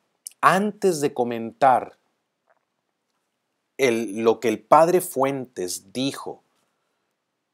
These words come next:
eh, que había dicho la hermana Lucía y que está publicado en el libro del padre Joaquín Alonso, quiero, eh, comentar primero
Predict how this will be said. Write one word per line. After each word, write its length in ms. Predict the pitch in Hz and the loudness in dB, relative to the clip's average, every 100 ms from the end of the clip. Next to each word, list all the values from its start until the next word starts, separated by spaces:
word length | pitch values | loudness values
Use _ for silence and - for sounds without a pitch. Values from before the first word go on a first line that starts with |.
| _ _ _ _ | _ _ _ _
eh, 420 | 120 113 107 101 _ | -4 -2 -2 -4 _
que 120 | - | 4
había 360 | 104 101 120 151 | 6 6 6 6
dicho 360 | 143 147 - 147 | 6 -2 0 0
la 100 | 117 | 0
hermana 280 | 104 127 | -2 -4
Lucía 420 | 123 110 - 131 101 | -4 -2 0 2 0
y 140 | 98 | -2
que 120 | - | -6
está 560 | 101 - - 143 151 - _ _ _ _ _ - | -4 0 4 4 2 -6 _ _ _ _ _ -2
publicado 960 | 117 110 107 107 135 147 135 87 80 _ _ _ _ | -2 0 -4 2 6 6 6 2 -6 _ _ _ _
en 220 | 127 127 | -2 0
el 140 | 147 135 | 0 0
libro 280 | 143 139 131 | 0 0 0
del 160 | 117 | 0
padre 300 | - 131 131 | 2 4 4
Joaquín 400 | 123 113 - 131 | 0 -6 -6 -6
Alonso, 560 | 127 127 117 104 135 110 | -2 0 -2 -4 -8 -6
quiero, 480 | 123 123 131 135 131 _ _ _ - | -2 0 2 0 -2 _ _ _ -10
eh, 400 | 107 107 107 - _ _ _ _ _ _ - | -4 -2 -2 -6 _ _ _ _ _ _ -2
comentar 640 | 127 120 117 127 151 165 | 0 0 -4 0 0 2
primero 600 | 170 156 135 120 123 - | 0 0 0 -2 -2 -6